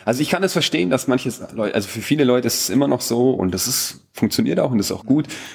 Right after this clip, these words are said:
Die haben irgendein was erlebt, die haben was durchgemacht und die wollen damit abschließen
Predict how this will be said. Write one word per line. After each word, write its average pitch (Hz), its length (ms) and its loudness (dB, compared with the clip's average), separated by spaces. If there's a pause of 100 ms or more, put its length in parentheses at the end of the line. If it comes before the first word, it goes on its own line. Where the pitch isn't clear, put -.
(240)
Die 98 160 4
haben 101 380 2
irgendein 98 760 -2 (260)
was 92 220 -2
erlebt, 120 840 0 (220)
die 104 140 2
haben 98 140 4
was 87 160 -2
durchgemacht 117 760 0 (280)
und 92 180 -2
die 95 80 4
wollen 98 160 2
damit 92 220 2
abschließen 107 760 2